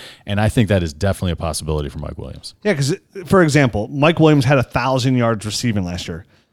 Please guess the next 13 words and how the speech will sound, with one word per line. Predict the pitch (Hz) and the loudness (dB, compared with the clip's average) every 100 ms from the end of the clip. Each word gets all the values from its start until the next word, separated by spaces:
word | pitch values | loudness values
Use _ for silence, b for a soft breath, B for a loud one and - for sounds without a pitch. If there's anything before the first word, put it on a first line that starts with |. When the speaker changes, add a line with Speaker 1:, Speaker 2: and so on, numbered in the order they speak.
| _ _ _ | _ _ _
Speaker 2:
Wide | 113 131 | 0 4
receiver | 147 - 127 113 | 4 4 2 2
forty-one | - 123 113 104 104 | 2 2 4 2 0
in | 95 | 0
P | 95 | -2
P | 98 95 | -4 -4
R | 87 | -4
leagues. | 78 80 - - | -8 -12 -10 -6
Speaker 1:
Right. | 80 131 | -2 0
Speaker 2:
That's | 151 175 | 0 2
what, | 160 135 | 2 4
how | 143 | 2
good | 127 135 | 4 2